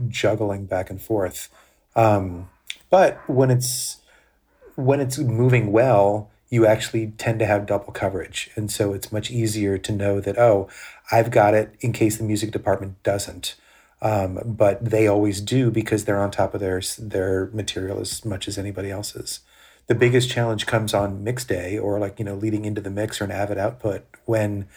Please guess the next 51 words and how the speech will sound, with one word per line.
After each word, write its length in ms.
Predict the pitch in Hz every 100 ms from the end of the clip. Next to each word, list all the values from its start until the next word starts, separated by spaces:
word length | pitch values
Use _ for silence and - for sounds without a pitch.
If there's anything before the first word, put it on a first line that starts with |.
| - - - -
they've 240 | 113 107
just 280 | 120 117 -
gotten 220 | 107 113
a 80 | 104
new 340 | 101 107 107
version 580 | 101 98 104 101 101 101
in 420 | 107 104 98 98
from 220 | - 101
the 80 | 98
composer 600 | 98 95 101 98 104 98
or 400 | 101 95 95 92 - - - -
somebody's 440 | - 107 107 101
just 280 | - 110 -
been 120 | 110
in 80 | 101
the 80 | 101
studio 380 | - 107 107
and 100 | 101
they've 100 | 98
got 160 | 95 101
all 160 | 104 107
new 160 | 107
vocals 480 | 101 104 110 - -
that 100 | 107
they're 120 | 101
flipping 360 | - 110 107 104
in 140 | 101
or 120 | 87 -
out, 380 | 113 101 - - - - - _ _ -
making 460 | 107 110 107 110
sure 380 | 98 - 107 101
that 200 | 98 98
those 280 | 104 104 98
new 160 | 104 98
vocals 540 | 101 104 98 101 104
work 520 | 101 95 92 - - _
with 320 | 107 101 95 -
what 140 | 101
we've 160 | 104 98
already 220 | 98 92
been 160 | 92 92
cutting 400 | - 107 95 95
and 160 | 92
mixing 460 | 90 90 - 95 95
and 320 | 90 85 - - - - -
cleaning 400 | - - 120 113
up 260 | 104 104 -
and, 300 | 104 98 95
uh, 180 | 95 98
you 160 | 110
know, 280 | 90 82 92